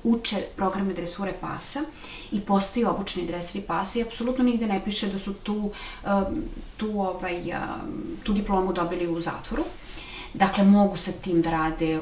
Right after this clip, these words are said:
u azilima, da imaju svoje pansione za pse i tako dalje. A što je najvažnije, da se, a, emotivno poistovete sa čovekom, ili jedni i drugi su negde doveženi sa ulice i stavljeni tu. Tako da je taj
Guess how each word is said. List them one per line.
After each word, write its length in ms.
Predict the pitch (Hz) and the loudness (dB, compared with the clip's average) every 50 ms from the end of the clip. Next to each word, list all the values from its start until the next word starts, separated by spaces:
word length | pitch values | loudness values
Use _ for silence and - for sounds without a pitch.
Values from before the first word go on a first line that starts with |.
| - | 0
u 140 | - 208 208 | 0 2 4
azilima, 680 | 202 185 - 180 175 175 170 175 175 170 165 165 165 165 165 | 4 2 2 2 0 0 0 0 0 0 2 2 0 0 -2
da 260 | 170 165 165 165 - - - | -2 -2 -2 -2 -4 -4 -4
imaju 260 | - 180 180 180 180 | -4 -2 -2 -2 -4
svoje 260 | 180 - - 185 175 - | -4 -4 -2 -2 -2 -2
pansione 440 | - 175 165 - - 170 160 156 160 | -2 -2 -2 -2 -2 -2 -2 -2 -2
za 100 | 156 - - | -2 -4 -6
pse 160 | - - - 170 | -6 -4 -4 -4
i 120 | 170 - | -4 -6
tako 240 | - 170 - - 175 | -8 -8 -8 -6 -4
dalje. 240 | 170 165 170 214 285 302 302 - - - - - - - - - - - - - - - - - - - - | -2 0 2 4 4 4 4 0 -6 -14 -18 -18 -18 -18 -20 -20 -18 -18 -16 -16 -16 -16 -14 -14 -12 -8 -6
A 20 | |
što 160 | - - - 196 | -6 -2 0 0
je 60 | 190 | 0
najvažnije, 680 | 190 190 185 180 170 170 170 - 196 202 208 208 202 196 - - - - - - - - | 0 0 0 0 0 0 0 0 0 0 -2 -2 -4 -6 -10 -14 -14 -14 -14 -14 -12 -10
da 240 | - 175 170 196 185 | -6 0 2 4 4
se, 520 | - - - - 196 180 175 175 170 170 - - - - - - - - - - - - - - - | 4 2 2 2 0 0 0 0 0 0 -2 -4 -6 -12 -16 -18 -18 -18 -18 -18 -14 -14 -12 -10 -6
a, 360 | - 175 180 175 180 - - - - - - - - | -6 -4 -4 -4 -4 -6 -6 -8 -8 -10 -6 0 4
emotivno 800 | 202 202 202 202 202 - - 196 185 185 185 175 175 170 170 - - - | 6 6 6 6 4 0 -2 -4 -2 0 0 0 0 -2 -4 -6 -6 -4
poistovete 800 | - 190 180 180 - - - - 185 185 190 196 190 190 - 170 | -2 0 0 0 0 -2 0 0 2 4 4 4 2 0 -2 -4
sa 120 | 170 - - - | -4 -6 -6 -8
čovekom, 480 | - - - - - - - 196 - | -6 -6 -4 -4 -6 -6 -6 -6 -4
ili 120 | 180 180 180 | -4 -4 -4
jedni 260 | 180 185 190 190 190 | -4 -2 0 0 0
i 40 | 175 | 2
drugi 280 | 185 196 190 190 175 | 2 2 2 0 0
su 180 | - - - 175 | -4 -4 -4 -4
negde 280 | 180 175 165 170 180 | -2 -2 -2 -2 -2
doveženi 520 | 170 170 170 170 160 160 - 165 160 - - | -2 -2 -2 0 0 0 0 0 -2 -2 -2
sa 160 | - - - | -4 -4 -4
ulice 540 | - 196 214 240 240 - - 233 220 214 202 - - - - - - - - | -2 0 0 0 0 0 -2 -2 -2 -2 -4 -6 -10 -12 -14 -14 -12 -6 -2
i 80 | 202 | -2
stavljeni 440 | - - - 170 - - - 156 - | 0 0 0 -2 -4 -4 -4 -6 -6
tu. 140 | - - - | -8 -6 -6
Tako 180 | 208 202 254 233 | -2 0 2 4
da 80 | 233 | 4
je 120 | 233 226 - | 4 2 2
taj 260 | - - 254 254 | 6 8 8 8